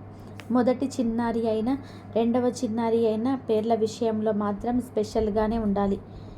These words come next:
మీరు పెట్టిన పేర్లు మీ పిల్లలు తలుచుకుంటూ లైఫ్ లాంగ్ మీకు థ్యాంక్స్ చెప్పుకోవాలి.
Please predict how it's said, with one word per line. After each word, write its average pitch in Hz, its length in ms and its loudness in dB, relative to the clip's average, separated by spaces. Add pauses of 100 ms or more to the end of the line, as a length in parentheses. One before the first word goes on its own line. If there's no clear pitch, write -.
(240)
మీరు 240 380 4 (140)
పెట్టిన 240 360 2
పేర్లు 226 640 0 (240)
మీ 247 140 4
పిల్లలు 226 460 2
తలుచుకుంటూ 233 760 0 (120)
లైఫ్ 220 420 2
లాంగ్ 226 320 -2
మీకు 220 420 0 (340)
థ్యాంక్స్ 226 440 -2
చెప్పుకోవాలి. 214 600 0